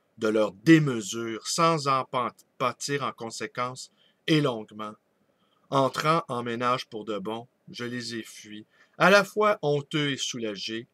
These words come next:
en catimini, comme un moine quitte ses frères, les abandonne pour s'émanciper dans le monde.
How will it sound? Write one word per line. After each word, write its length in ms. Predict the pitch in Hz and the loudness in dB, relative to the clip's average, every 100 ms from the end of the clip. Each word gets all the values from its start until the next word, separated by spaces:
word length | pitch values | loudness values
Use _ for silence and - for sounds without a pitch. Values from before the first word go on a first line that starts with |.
| _ | _
en 140 | 127 | -8
catimini, 800 | 123 139 - - 123 110 110 117 - _ _ | -4 -6 -6 -8 -8 -8 -10 -12 -16 _ _
comme 200 | - 135 | 2 4
un 140 | 139 127 | 6 4
moine 420 | 123 131 151 160 | 2 4 4 2
quitte 240 | - 127 | -6 -10
ses 180 | - 123 | -8 -8
frères, 460 | 107 - 117 120 131 _ _ - | -10 -6 -4 -4 -8 _ _ -6
les 260 | 117 117 | -2 4
abandonne 680 | 170 170 160 135 143 143 147 | 6 6 4 2 0 0 -2
pour 180 | - 107 | -8 -8
s'émanciper 800 | - 120 120 117 - - 123 123 | -6 -4 -4 -6 -8 -10 -8 -6
dans 120 | 110 | -6
le 140 | 104 | -6
monde. 500 | 98 101 104 107 - | -8 -8 -10 -14 -20